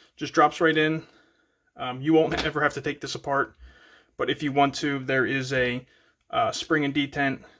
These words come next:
that you just push down on that detent right there. Push that down, you'll be able to slide the,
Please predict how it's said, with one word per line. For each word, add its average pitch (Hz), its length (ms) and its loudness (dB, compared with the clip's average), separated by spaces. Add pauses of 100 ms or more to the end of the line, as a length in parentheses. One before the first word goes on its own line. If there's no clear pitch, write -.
that 131 180 -14
you 135 60 -14
just 143 180 -10
push 147 180 -8
down 143 200 -2
on 127 100 -2
that 123 160 -4
detent 135 360 -6
right 131 220 -6
there. 175 340 4 (600)
Push - 180 -8
that 139 180 -6
down, 147 440 2
you'll 147 120 -10
be 135 120 -6
able 127 120 -2
to - 180 -18
slide 135 580 0
the, 123 300 -8